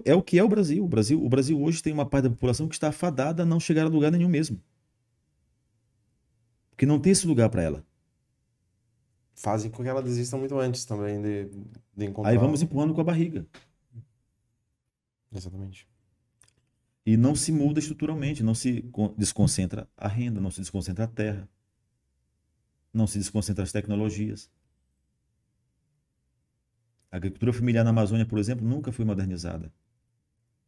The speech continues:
Speaker 1: Mas o agronegócio ostenta máquinas de um bilhão nas suas feiras. Balsas, uma cidade paupérrima.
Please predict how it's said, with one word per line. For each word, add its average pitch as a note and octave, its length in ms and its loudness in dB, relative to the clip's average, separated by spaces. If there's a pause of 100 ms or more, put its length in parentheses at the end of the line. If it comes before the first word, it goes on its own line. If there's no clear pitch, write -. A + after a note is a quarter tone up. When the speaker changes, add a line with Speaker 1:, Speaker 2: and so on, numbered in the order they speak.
(200)
Speaker 1:
Mas F#2+ 220 -6
o G2+ 60 0
agronegócio A2 560 -2
ostenta A#2 360 -6
máquinas A2+ 360 6
de G#2 80 -2
um A#2 60 0
bilhão G#2 280 0
nas F2+ 120 -6
suas - 320 -12 (360)
feiras. F2+ 400 -6 (540)
Balsas, G#2 340 -4
uma G2 140 0
cidade A2+ 480 0 (100)
paupérrima. A#2+ 560 -4